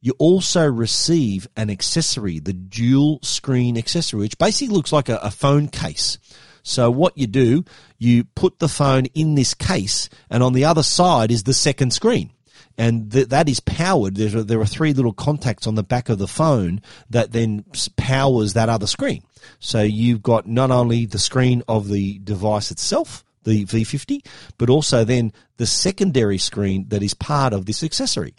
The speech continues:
So you're basically getting a two-screen phone. So you're able to, uh, multitask. You can even use it to, uh,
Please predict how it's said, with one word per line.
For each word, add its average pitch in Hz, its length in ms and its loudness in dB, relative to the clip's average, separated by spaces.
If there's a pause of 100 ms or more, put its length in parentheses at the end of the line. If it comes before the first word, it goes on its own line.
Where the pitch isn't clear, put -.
(300)
So - 140 -2
you're 139 100 2
basically 165 360 2
getting 139 300 2
a 120 60 0
two-screen 139 1300 0
phone. 180 540 -4 (400)
So - 160 -4
you're 120 180 2
able 123 300 -2
to, 117 320 0 (340)
uh, 104 220 -2
multitask. 139 800 -8
You 107 100 -8
can 101 240 -4 (200)
even 120 340 2
use 120 360 0
it - 140 -6
to, 120 440 0 (300)
uh, 101 440 -2